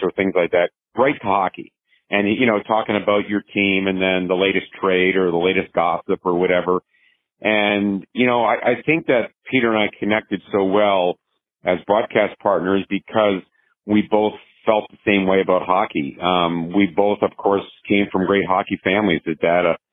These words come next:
former G M, his brother was in the game, and of course my dad and brother are obviously in the game. So we had that connection of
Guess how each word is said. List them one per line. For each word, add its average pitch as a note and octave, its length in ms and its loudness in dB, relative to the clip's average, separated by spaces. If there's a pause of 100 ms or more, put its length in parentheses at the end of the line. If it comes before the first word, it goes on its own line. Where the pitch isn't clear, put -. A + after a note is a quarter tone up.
(240)
former F#2+ 260 -2
G F#2 300 0
M, F#2+ 200 0
his D#2 160 -4
brother F#2 260 0
was F2+ 140 0
in F#2 100 -2
the F2 80 -2
game, F2 480 0
and E2 160 -2
of D2 80 -8
course F#2 280 -4
my F2+ 200 0
dad E2+ 320 0
and E2+ 140 -4
brother F2+ 220 0
are F2 140 2
obviously F2+ 340 -4
in E2+ 80 -2
the D#2+ 60 -8
game. E2+ 360 -2 (580)
So A#2 300 2
we A2+ 260 0
had B2 200 0
that B2+ 180 0
connection G#2 580 -4
of E2+ 440 -2